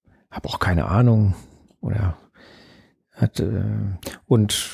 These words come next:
ja, der Film war tatsächlich auch für mich persönlich der Grund, mich diesem Thema einfach mal zu nähern und, ähm, tatsächlich diese Reise zu unternehmen.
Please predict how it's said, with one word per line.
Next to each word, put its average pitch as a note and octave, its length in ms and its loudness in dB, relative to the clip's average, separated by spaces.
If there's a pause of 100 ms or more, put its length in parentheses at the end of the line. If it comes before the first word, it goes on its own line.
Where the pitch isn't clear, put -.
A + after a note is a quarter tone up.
(100)
ja, A#2+ 180 6
der F2 140 2
Film C#3 240 4
war C#3 140 4
tatsächlich - 680 0
auch G2+ 140 0
für - 100 0
mich G2+ 180 2
persönlich G#2+ 540 2 (260)
der F2+ 120 4
Grund, - 500 0
mich A#2 240 -2
diesem G#2+ 260 4
Thema A2 340 2
einfach G2 220 2
mal F#2 140 2
zu - 140 0
nähern D#2+ 440 4
und, F2 360 -2 (680)
ähm, E2 640 2 (1120)
tatsächlich - 420 0
diese F2+ 300 4
Reise G#2+ 560 2
zu - 100 -4
unternehmen. F#2+ 640 4